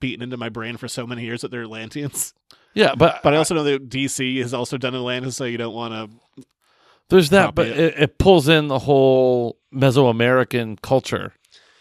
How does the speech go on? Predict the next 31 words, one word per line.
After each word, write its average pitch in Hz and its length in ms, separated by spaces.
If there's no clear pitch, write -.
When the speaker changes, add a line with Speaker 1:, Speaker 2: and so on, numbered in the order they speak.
Speaker 1:
Yeah. 165 340
Speaker 2:
And 123 120
the 131 100
Aztec 127 440
cul-, - 180
like, 131 200
it 131 140
just, - 380
I 175 100
don't 190 100
know, 107 60
it 110 40
was 123 140
really 165 220
cool 156 320
to 127 80
see, 131 680
again, 123 800
an 127 120
honoring 131 460
of 117 160
that 113 240
culture. 110 480
Speaker 1:
But 170 120
kind 165 140
of 151 60
Speaker 2:
Of, 117 140
like, 127 180
the 131 100
Mayan 123 420
society. 107 680